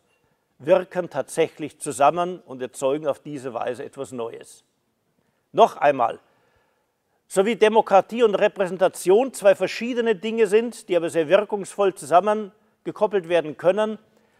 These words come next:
sind freies Mandat und Fraktionsdisziplin kein Widerspruch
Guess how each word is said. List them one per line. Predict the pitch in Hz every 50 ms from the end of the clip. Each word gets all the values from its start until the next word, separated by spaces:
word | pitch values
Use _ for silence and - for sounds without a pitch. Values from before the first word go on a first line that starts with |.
| _ _
sind | - - 190 180 -
freies | - - 180 185 202 208 196 - 180
Mandat | 180 175 170 143 160 160 180 202 -
und | 202 185
Fraktionsdisziplin | 156 - 175 160 - - - 196 226 247 - - - 202 - - - 185 - - 185 180 180 156
kein | - 160 151 143 135
Widerspruch | 139 185 202 226 214 - - _ 196 214 233 226 - - -